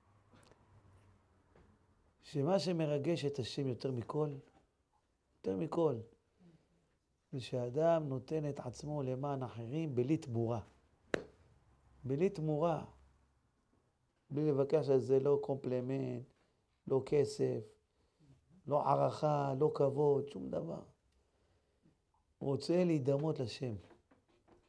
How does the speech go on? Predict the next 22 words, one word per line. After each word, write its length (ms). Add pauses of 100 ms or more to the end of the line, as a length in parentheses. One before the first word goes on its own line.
(460)
השם 280
יתברך 320
נותן 300
לכל 320
הבריאה 340
כולה 460 (160)
ולא 220
צריך 280
כלום 180
מאף 260
אחד. 240 (800)
ככה 260
זה 140
השם. 300 (1300)
רמב"ם 340
כותב 340
בהלכות 340
דעות, 440 (580)
"האלוקות, 640
הקדוש 360
ברוך 360
הוא, 340